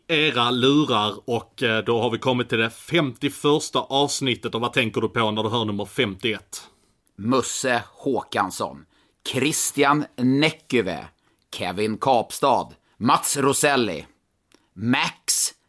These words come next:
Speaker 2: Verino, känn på det namnet. Det är, det är inte De Sousa-klass, men Verino,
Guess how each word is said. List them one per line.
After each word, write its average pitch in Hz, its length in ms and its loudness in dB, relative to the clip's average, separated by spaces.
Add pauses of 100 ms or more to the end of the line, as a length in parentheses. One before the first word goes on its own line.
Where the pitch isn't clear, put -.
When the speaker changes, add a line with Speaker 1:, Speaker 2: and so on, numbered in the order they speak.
(540)
Speaker 2:
Verino, 127 1160 4
känn 113 260 0
på 117 80 -2
det 123 120 4
namnet. 98 400 2
Det 113 240 2
är, - 40 -4
det 120 100 2
är 131 40 6
inte 135 640 2
De 196 160 2
Sousa-klass, 175 1080 2
men 127 240 0
Verino, 139 840 4